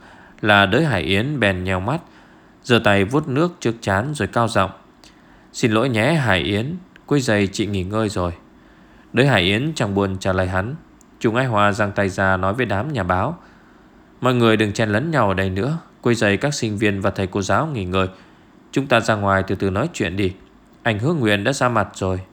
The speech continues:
chẳng lẽ còn trốn được nữa ư?" Câu đùa của hắn khiến cánh phóng viên cười ồ, nhưng tôi lại nghe như một lời uy hiếp.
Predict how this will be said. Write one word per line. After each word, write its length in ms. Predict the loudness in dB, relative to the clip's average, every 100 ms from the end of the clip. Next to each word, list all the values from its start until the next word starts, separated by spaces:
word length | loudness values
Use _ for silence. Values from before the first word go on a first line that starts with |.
| -10
chẳng 180 | -6 -2
lẽ 160 | 0 0
còn 160 | -4 -6
trốn 220 | -4 -2
được 140 | -2 -4
nữa 160 | -2
ư?" 180 | 0 -2 -4 -14 -20 _ -20 -20 -20 -20 -20 -20 -20 -20 -20 -20 -20 -20 -20 -20 -20 -4
Câu 120 | 4 6
đùa 280 | 8 8 6
của 60 |
hắn 300 | 2 0 0
khiến 380 | -2 -2 -2 -2
cánh 180 | 0 0
phóng 160 | 0 0
viên 200 | 0 0
cười 160 | 0 0
ồ, 280 | 0 -2 -4 -16 -20 -20 -12
nhưng 340 | -4 -2 -2 0
tôi 140 | 2
lại 160 | 2 2
nghe 260 | 0 0
như 120 | 0
một 120 | -2 2
lời 180 | 2
uy 180 | 2 0
hiếp. 220 | 0 -2